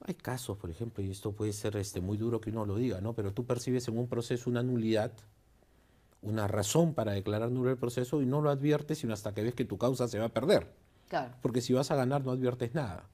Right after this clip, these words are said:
Speaker 2: Claro.
Speaker 1: Entonces, me dejo entender, forma parte, esto puede sonar muy tosco, pero forma parte de una estrategia de defensa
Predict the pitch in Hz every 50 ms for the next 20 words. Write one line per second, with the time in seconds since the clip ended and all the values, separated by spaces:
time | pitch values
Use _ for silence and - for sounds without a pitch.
0 | _ _ - - - - - - - - - 131 135 139 143 160 190 - 202 156
1 | 147 143 156 180 185 175 - 185 190 185 170 - 180 175 175 - 196 180 - -
2 | - - - - _ _ - - - 127 123 131 131 131 127 - 110 101 110 120
3 | 123 120 127 131 131 - 196 185 - - - - 95 - 95 95 92 - - 104
4 | 110 123 120 120 123 123 135 135 120 117 120 120 - 123 107 - 120 117 - 131
5 | 139 143 139 - 107 98 101 101 - 156 160